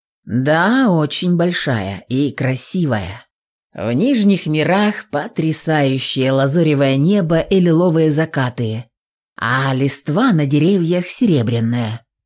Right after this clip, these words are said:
Во время голубых дождей капли собираются на листьях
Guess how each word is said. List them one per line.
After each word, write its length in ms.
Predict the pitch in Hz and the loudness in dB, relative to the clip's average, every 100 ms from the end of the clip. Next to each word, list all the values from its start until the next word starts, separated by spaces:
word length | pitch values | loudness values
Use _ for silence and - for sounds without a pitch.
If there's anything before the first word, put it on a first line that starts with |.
| _ _ _ _ _ | _ _ _ _ _
Во 160 | - 139 | -4 0
время 300 | 147 175 170 | 2 2 2
голубых 420 | 156 160 156 147 | 2 2 2 2
дождей 480 | 139 131 135 208 170 | 0 -2 0 2 2
капли 440 | - 180 160 - | 0 -2 0 0
собираются 680 | 131 151 147 160 143 139 135 | 0 0 0 2 0 0 0
на 100 | 127 | 0
листьях 720 | 143 233 - - 120 120 - | 2 0 0 -4 -4 -6 -14